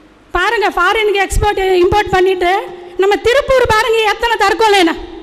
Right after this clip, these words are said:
எல்லாம் இந்த ராகு கேதுவோட விளையாட்டு தான். எத்தனை விவசாயிங்க தற்கொலை பண்ணியிருக்காங்க பாருங்க. ஏன்? நிறைய பேர் பெரிய லெவலில் மல்டி ஷாப்பிங், சின்ன சிறு தொழில், சிறு வியாபாரம் எல்லாம் நசிஞ்சு போய் தற்கொலை. எல்லாம் இந்த ராகு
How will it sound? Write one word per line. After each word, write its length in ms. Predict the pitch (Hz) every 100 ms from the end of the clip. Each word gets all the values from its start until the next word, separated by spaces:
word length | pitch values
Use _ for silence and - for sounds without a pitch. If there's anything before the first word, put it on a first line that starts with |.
| - - - - - - - - _ _ -
எல்லாம் 220 | - 370 466
இந்த 180 | 453
ராகு 300 | 403 440 453
கேதுவோட 380 | 415 403 403 381
விளையாட்டு 380 | 359 415 415 403
தான். 180 | 381 392 392 - - - - - -
எத்தனை 460 | 359 349 440 403 403
விவசாயிங்க 460 | 453 466 427 440
தற்கொலை 340 | 403 381 427 415
பண்ணியிருக்காங்க 500 | 392 381 370 349 330
பாருங்க. 320 | 339 349 294 - - - - - -
ஏன்? 400 | 381 427 453 - - - -
நிறைய 520 | - 320 370 415 427 466
பேர் 200 | 415 381 453 508
பெரிய 360 | 381 415 427
லெவலில் 320 | 392 392 392 381
மல்டி 440 | 359 392 392 403
ஷாப்பிங், 580 | - 359 359 359 285 - - - - - - - - - - - -
சின்ன 160 | 453 508 480
சிறு 180 | 440 466 466
தொழில், 280 | 427 453 427
சிறு 160 | 415 453 403
வியாபாரம் 420 | 392 440 427 403
எல்லாம் 200 | 403 440
நசிஞ்சு 300 | 381 370 427 392
போய் 160 | 392 370
தற்கொலை. 340 | 339 349 302 226 - - - - - - - 339
எல்லாம் 180 | 440
இந்த 100 | 440 381
ராகு 180 | 359